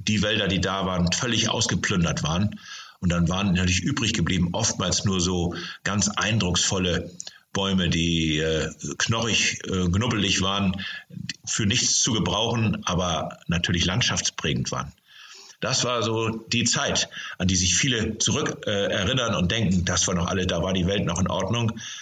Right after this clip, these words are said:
Bezüglich des Waldes war sie da überhaupt nicht in Ordnung. Der Wald war nie bedrohter als zu der Zeit. Äh, jetzt ist er wiederum bedroht durch Klimawandel. Aber, äh, wir haben natürlich ein ganz anderes Wissen heutzutage und, äh, werden uns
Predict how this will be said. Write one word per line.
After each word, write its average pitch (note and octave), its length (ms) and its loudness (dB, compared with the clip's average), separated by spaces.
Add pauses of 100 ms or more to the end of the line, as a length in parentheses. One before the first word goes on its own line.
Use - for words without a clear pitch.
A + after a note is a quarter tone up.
(180)
Bezüglich A2+ 400 0
des F#2+ 220 0
Waldes A#2+ 440 0
war G2+ 140 0
sie G2+ 100 0
da F#2 140 0
überhaupt E2+ 380 -2
nicht A2+ 140 0
in G2 80 2
Ordnung. F2+ 500 0 (180)
Der E2 180 -2
Wald F#2+ 280 0
war F#2+ 100 0
nie G2+ 160 2
bedrohter F#2+ 520 0
als - 200 0
zu G2 80 0
der E2+ 240 -2
Zeit. - 360 -2 (800)
Äh, G2 260 0
jetzt A2+ 220 0
ist A2+ 140 0
er G2 180 2
wiederum F3 340 0
bedroht E3+ 560 0 (420)
durch F#2+ 200 0
Klimawandel. C#3+ 880 0 (420)
Aber, G#2+ 540 0
äh, G2 280 0 (380)
wir F#2+ 160 0
haben G2 120 2
natürlich G#2+ 360 2
ein G2+ 80 2
ganz G2+ 240 0
anderes F#2+ 500 0
Wissen A#2 320 2
heutzutage F2 840 0 (100)
und, E2 420 -2
äh, D#2+ 180 -4 (260)
werden G2 280 0
uns - 520 2